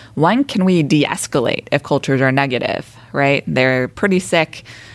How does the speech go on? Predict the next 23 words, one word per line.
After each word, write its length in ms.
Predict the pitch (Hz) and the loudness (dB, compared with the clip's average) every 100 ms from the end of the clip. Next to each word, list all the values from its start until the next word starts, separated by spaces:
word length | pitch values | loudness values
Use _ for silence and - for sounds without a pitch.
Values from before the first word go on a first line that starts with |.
| - - | -10 -2
Uh, 200 | 135 135 | 0 0
so 120 | 135 | -2
the 120 | 143 | -2
study 300 | - 208 196 | 0 0 2
actually 340 | 156 - 143 131 | 0 0 0 2
looked 320 | 135 139 - | 2 0 0
at 260 | 127 120 - | -2 -2 0
this. 380 | 131 208 - - | 0 0 -4 -2
It 40 | |
was 140 | 143 139 | 0 2
a 80 | |
single 320 | 139 160 156 147 | 0 2 2 0
center 540 | - 139 - 147 135 | 0 -2 0 2 2
retrospective 580 | 135 139 143 135 135 139 | 2 0 -2 -2 -2 -4
study. 520 | - - 131 127 165 - - - - - | -2 0 2 2 0 -2 -12 -16 -14 -4
Um, 180 | 139 135 | -2 0
all 180 | 160 170 | 0 0
these 160 | 180 | 0
patients 360 | - 147 147 135 | 0 0 -2 -2
did 100 | 143 | -2
have 140 | 135 | -2
sputum 320 | - 135 127 | -2 -4 -4
cultures, 580 | 131 127 - 151 175 - | -4 -4 0 0 -2 -6